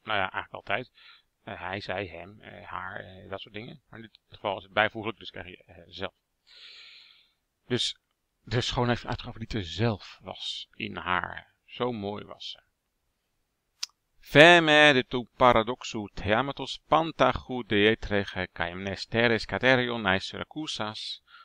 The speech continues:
dynastai te cae paedes tyrannon, uc ex Sicilias monon, ala cae ex Italias, cae Epeiru, cae Etnon ton en Epeiroi." De faam, hè, feme,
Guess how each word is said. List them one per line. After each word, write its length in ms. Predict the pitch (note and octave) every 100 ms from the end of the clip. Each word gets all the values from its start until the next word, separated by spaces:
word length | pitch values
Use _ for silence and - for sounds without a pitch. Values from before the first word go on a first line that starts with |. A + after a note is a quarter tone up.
| _ B2+
dynastai 680 | D3 D3 D#3+ - - B2 B2+
te 100 | -
cae 180 | A2 A#2
paedes 460 | - G#2 A2 A2
tyrannon, 800 | - B2+ D3 D3+ C3+ C3 C3 A#2+ _ _ _ C#3
uc 180 | -
ex 380 | - - - -
Sicilias 680 | - - A2 A2 D3 D3+ -
monon, 460 | F2 F2 F2 A#2 _ _ _ _
ala 340 | - E2+ E2 E2+
cae 280 | - G#2
ex 180 | G2 -
Italias, 880 | - A2+ B2 C3+ E3 C#3 - - -
cae 240 | - F2 -
Epeiru, 720 | F#2+ G2+ - B2 C3+ G#2+ G#2
cae 280 | - G#2+ -
Etnon 720 | B2 C3 - A#2 B2+ B2+ B2 A2+
ton 360 | G#2 A2 G#2 F#2
en 300 | G#2+ G#2 G2+ -
Epeiroi." 920 | F#2 F2+ - F2+ F#2 F2+ - F#2 - _ _ _ _ _ _ _ _ _ _ _ _ _ _ _ _ _ -
De 180 | A#2
faam, 800 | A2+ - C#3+ C3+ D3 E3+ F#3 G3 - _
hè, 200 | A2 B2+
feme, 1000 | - A2+ A2 A#2+ B2+ B2 B2 B2+ D3+